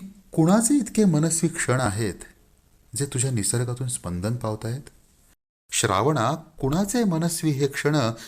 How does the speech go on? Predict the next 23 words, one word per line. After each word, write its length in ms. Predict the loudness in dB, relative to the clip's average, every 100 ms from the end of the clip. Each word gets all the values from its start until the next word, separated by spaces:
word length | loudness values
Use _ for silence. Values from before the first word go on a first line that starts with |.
| -6
निसर्ग 440 | 0 2 4 4 2
चित्रात 520 | 0 -6 -2 2 4
पावले 680 | 4 0 0 2 2 2 0
स्पंदन? 600 | -2 -2 -2 0 0 -2 -6 -18 _ _ _ -12 0
जणू 240 | 4 4
काही 220 | 4 2
हे 60 | 2
कोणाचं 500 | 2 0 0 0 0
मनस्वीपणच 920 | 0 0 0 0 2 2 2 0 -8 -16 -20 -12 -4
श्रावणातल्या 600 | 0 2 2 0 0 0
अवघ्या 240 | 0 0
निसर्गातून 640 | -2 -2 0 0 0 -4 -4
दाटून 360 | -4 -4 -4
राहिलंय 360 | -4 -6 -8 -12 -16 _ _ -6
आणि 140 | -2
सतत 720 | 0 0 2 2 0 -10 _
स्वतःलाच 720 | -8 -6 0 0 2 0 -4 -8 _ -8
वेगवेगळ्या 500 | -4 0 0 0 0
रूपात 320 | -2 -4 -8
पाहतंय. 460 | -6 -8 -8 -12 -14 _ _ _ -16
शुद्ध 380 | -6 -6 -4 0
निसर्ग 440 | 0 0 -4 -4
प्रतिमांना 600 | -6 -6 -4 -2 -2 -4